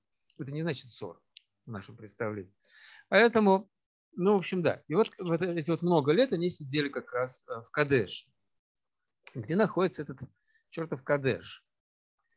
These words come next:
Тоже интересно было бы знать, потому что, э, есть несколько разных мнений.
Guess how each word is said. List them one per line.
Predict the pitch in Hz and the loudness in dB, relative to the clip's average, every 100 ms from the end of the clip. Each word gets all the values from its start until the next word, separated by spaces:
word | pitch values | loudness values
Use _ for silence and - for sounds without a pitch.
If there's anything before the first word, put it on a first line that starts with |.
| _ _ | _ _
Тоже | - 175 | -8 -4
интересно | 135 151 139 131 | -4 -2 -2 -2
было | 113 110 | -4 -4
бы | 110 | -4
знать, | 123 131 98 - | -2 -2 -2 -6
потому | - 117 139 | -6 -4 -4
что, | - 151 139 135 - _ _ _ - | -4 -2 0 -2 -14 _ _ _ -4
э, | 117 | 0
есть | 135 190 208 | 2 0 0
несколько | 208 196 170 180 | -2 -2 0 2
разных | 156 151 - | 2 0 -2
мнений. | 175 220 220 156 143 | 2 2 4 2 -2